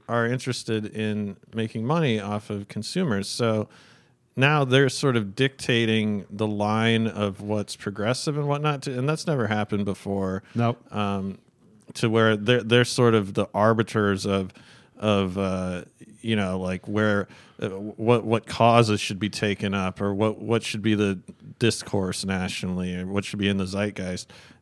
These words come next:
Speaker 1: And, you know, obviously that's gonna be <laughs> skewed towards certain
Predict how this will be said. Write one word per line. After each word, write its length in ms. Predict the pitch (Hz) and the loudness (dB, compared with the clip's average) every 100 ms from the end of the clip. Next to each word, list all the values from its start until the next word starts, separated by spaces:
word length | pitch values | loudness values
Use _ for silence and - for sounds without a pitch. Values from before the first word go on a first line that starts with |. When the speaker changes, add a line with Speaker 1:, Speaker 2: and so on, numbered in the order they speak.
| - | 0
Speaker 1:
And, 380 | 120 117 104 - - _ _ _ 160 | 2 2 -2 -10 -20 _ _ _ -20
you 200 | - 147 | -6 0
know, 340 | 127 92 92 90 - - | 2 2 -4 -10 -16 -4
obviously 480 | 131 143 135 - 120 | 2 6 6 6 4
that's 220 | 113 110 | 4 2
gonna 160 | - 113 | 2 2
be 100 | 104 | 2
<laughs> 160 | - - | 0 -4
skewed 480 | - 131 123 113 - | 2 8 8 6 2
towards 460 | - 117 110 98 | 4 4 4 0
certain 460 | - 120 110 98 | 0 0 0 -4